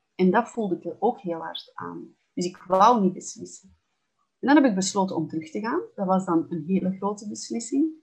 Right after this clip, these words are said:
En dat was niet evident. Ik ga niet zeggen dat dat gemakkelijk is. Die eerste weken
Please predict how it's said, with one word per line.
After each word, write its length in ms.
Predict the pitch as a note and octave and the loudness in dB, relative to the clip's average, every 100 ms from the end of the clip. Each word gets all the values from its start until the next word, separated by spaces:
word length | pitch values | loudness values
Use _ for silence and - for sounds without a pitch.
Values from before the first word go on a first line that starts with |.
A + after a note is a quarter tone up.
| _ _ _ _ _ _ _ - _ _ _ _ _ _ _ | _ _ _ _ _ _ _ -20 _ _ _ _ _ _ _
En 120 | G#3+ | 0
dat 100 | G#3+ | 2
was 140 | G3 G3+ | 2 2
niet 240 | A#3+ C4+ | 0 0
evident. 680 | F#3+ F3 - E3+ - - - | -2 -4 -4 -10 -12 -18 -16
Ik 160 | F#3+ F#3+ | -16 -6
ga 140 | G3 | 0
niet 220 | G3 A3+ | 2 2
zeggen 220 | G#3+ A3 A3 | 0 0 -2
dat 160 | G#3+ | -4
dat 100 | G3+ | -2
gemakkelijk 520 | G3 F3+ F#3+ G#3 G#3+ | 2 2 0 -6 -10
is. 140 | A3+ G3 | -10 -6
Die 180 | - - | -6 -4
eerste 420 | A3+ - - F#3 | -4 -4 -6 -4
weken 540 | F#3+ G#3+ - A#3+ A#3 | -2 -4 -6 -8 -8